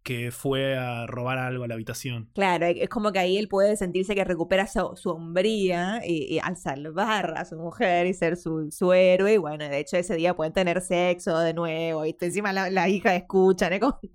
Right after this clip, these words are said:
Speaker 2: todo, todo, nunca deja de ser incómodo, pero, pero está como perfectamente todo el, el arco. Eh, de nuevo, creo que ya dijimos, pero siento que,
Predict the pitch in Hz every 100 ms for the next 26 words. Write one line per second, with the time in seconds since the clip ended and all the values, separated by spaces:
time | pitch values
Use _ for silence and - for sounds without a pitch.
0 | - 240 - 247 - - - - - -
1 | 196 196 190 233 269 277 247 233 220 208
2 | 202 185 202 202 214 294 - - _ 208
3 | 190 175 170 160 180 - 240 285 - 233
4 | 190 - 214 220 196 196 208 190 185 190
5 | 180 - 175 170 180 185 208 214 269 -
6 | _ _ _ 185 185 165 160 160 147 -
7 | 180 214 233 311 330 - _ 202 202 202
8 | 180 180 180 220 240 202 180 165 - _
9 | _ - 214 220 208 185